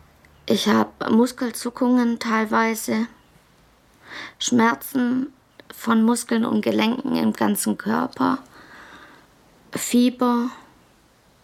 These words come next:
und eine Thermoregulationsstörung. Das heißt, während alle anderen frieren,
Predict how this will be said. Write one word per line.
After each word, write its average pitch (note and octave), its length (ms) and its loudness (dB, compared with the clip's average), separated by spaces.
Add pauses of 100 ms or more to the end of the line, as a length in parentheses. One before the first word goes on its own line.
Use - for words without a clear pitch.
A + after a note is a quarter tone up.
(680)
und A3 300 4
eine G#3 260 0
Thermoregulationsstörung. A2 1800 0 (720)
Das - 240 -6
heißt, - 560 0
während G#2+ 440 0
alle G2+ 240 2
anderen F3+ 400 0
frieren, A3 520 2